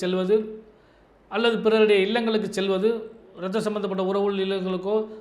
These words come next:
அல்லது பிறருடைய இல்லங்கள், இல்லங்களுக்கோ செல்வதற்கான வாய்ப்புகள் நிச்சயமாக உண்டு. ஆனா இந்த வாரத்துல பொறுத்தளவுக்கு நல்ல வாரமாக அமையும். தொழில் வியாபாரம் செய்யக்கூடிய பெண்களுக்கு நல்ல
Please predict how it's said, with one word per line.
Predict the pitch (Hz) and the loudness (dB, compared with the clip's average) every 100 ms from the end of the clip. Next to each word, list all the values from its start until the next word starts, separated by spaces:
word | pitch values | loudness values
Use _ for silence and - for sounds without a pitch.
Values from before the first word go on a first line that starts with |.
| - | -6
அல்லது | 202 185 | -4 0
பிறருடைய | 196 190 190 | 0 0 0
இல்லங்கள், | 185 196 196 185 | 0 0 -2 0
இல்லங்களுக்கோ | 214 214 185 208 | 0 0 0 -2
செல்வதற்கான | 180 180 180 180 170 | -2 -4 -4 -4 -2
வாய்ப்புகள் | 170 175 175 151 | -2 -2 -4 -6
நிச்சயமாக | 156 185 180 170 | -6 -4 -2 -2
உண்டு. | 180 254 240 - - _ _ - | -2 -2 -4 -16 -20 _ _ -6
ஆனா | 233 | -2
இந்த | 262 208 | 0 2
வாரத்துல | 220 226 233 | 2 2 0
பொறுத்தளவுக்கு | 208 196 220 220 | -2 -2 -2 0
நல்ல | 185 196 | 0 2
வாரமாக | 180 170 165 123 | 2 0 -2 -4
அமையும். | 107 - - - _ _ _ _ _ _ _ _ _ - | -8 -12 -18 -20 _ _ _ _ _ _ _ _ _ 2
தொழில் | 247 294 294 | 4 6 6
வியாபாரம் | 285 277 269 226 | 8 8 6 4
செய்யக்கூடிய | 247 254 226 240 233 | 4 4 4 4 4
பெண்களுக்கு | 233 226 214 220 285 214 | 2 4 4 2 -2 0
நல்ல | 220 247 | 0 2